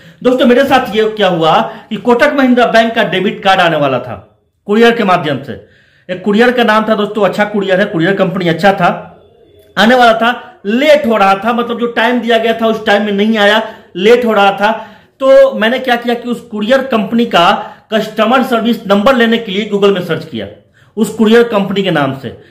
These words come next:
number मिला मुझे। मैंने call किया, मैंने call किया, call receive किया उन्होंने। अब मुझसे क्या बोले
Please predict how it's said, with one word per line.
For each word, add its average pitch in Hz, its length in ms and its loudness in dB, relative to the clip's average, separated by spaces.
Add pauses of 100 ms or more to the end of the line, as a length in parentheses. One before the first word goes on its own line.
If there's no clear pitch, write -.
(120)
number 180 320 2
मिला 233 260 4
मुझे। 127 260 -6
मैंने 190 240 -4
call 240 260 2
किया, 131 300 -6 (500)
मैंने 226 180 -2
call 254 220 0
किया, 262 240 2
call 247 280 2
receive 240 340 -2
किया 220 280 2
उन्होंने। 220 320 0
अब 202 160 0
मुझसे 196 220 -6
क्या 196 280 0
बोले 165 260 0